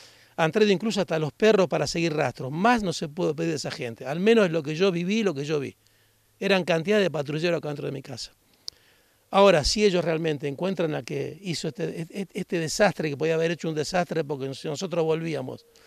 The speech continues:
con las criaturas y nos encontraban a nosotros, ¿qué hubieran hecho? Si ellos logran detener a esta gente, le pido por favor que usted personalmente vea qué van a hacer los jueces. Porque si los jueces nos largan, seguimos con esto. Entonces, ¿los policías para qué están?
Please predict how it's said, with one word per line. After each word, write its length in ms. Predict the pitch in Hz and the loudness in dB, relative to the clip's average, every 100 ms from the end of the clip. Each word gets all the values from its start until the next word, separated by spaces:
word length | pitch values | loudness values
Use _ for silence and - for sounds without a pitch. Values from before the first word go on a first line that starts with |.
| - _ _ | -20 _ _
con 160 | 165 | 0
las 100 | 160 | 0
criaturas 440 | 151 160 156 190 156 | 0 -2 0 0 0
y 20 | |
nos 60 | 147 | 0
encontraban 400 | 147 156 170 165 | -4 -2 0 0
a 40 | |
nosotros, 360 | 151 185 180 156 | -2 -4 -4 -4
¿qué 100 | 170 | -4
hubieran 240 | 156 143 | -2 -4
hecho? 280 | 127 - - _ _ _ _ _ - - _ _ - | -6 -12 -20 _ _ _ _ _ -20 -20 _ _ -10
Si 220 | - 196 | 0 4
ellos 220 | 196 185 | 4 4
logran 360 | 170 202 185 165 | 6 6 6 4
detener 280 | 156 170 175 | 0 -2 -2
a 20 | |
esta 160 | 160 | -4
gente, 460 | 147 196 190 180 190 | -2 -2 0 0 -2
le 140 | 165 | -6
pido 280 | 147 214 202 | -4 -2 -2
por 160 | 156 185 | -2 -2
favor 300 | 185 196 180 | 2 2 2
que 80 | 165 | -2
usted 240 | - 185 | -2 -2
personalmente 840 | 180 175 214 214 208 226 226 196 | -2 -2 0 0 4 4 4 4
vea 200 | 196 190 | 6 4
qué 100 | 165 | 4
van 160 | 208 220 | 4 4
a 60 | |
hacer 180 | 175 208 | 2 -2
los 140 | 190 - | -2 -4
jueces. 520 | 151 123 - - - _ _ _ _ _ _ _ - | -8 -10 -14 -16 -20 _ _ _ _ _ _ _ -12
Porque 260 | 151 139 | -10 -8
si 140 | - 160 | -8 -6
los 140 | 147 | -2
jueces 280 | 262 240 226 | 0 0 2
nos 120 | 202 | 4
largan, 340 | 208 180 175 | 4 4 0
seguimos 400 | 160 170 196 180 | -2 -2 0 -2
con 180 | - 220 | -2 -2
esto. 220 | 277 - | -2 -2
Entonces, 260 | 143 170 190 | -8 -6 -4
¿los 120 | 160 | -4
policías 400 | - 165 151 208 | -6 -8 -4 -6
para 240 | 147 165 160 | -4 -8 -8
qué 80 | |
están? 320 | 180 139 117 | -10 -10 -12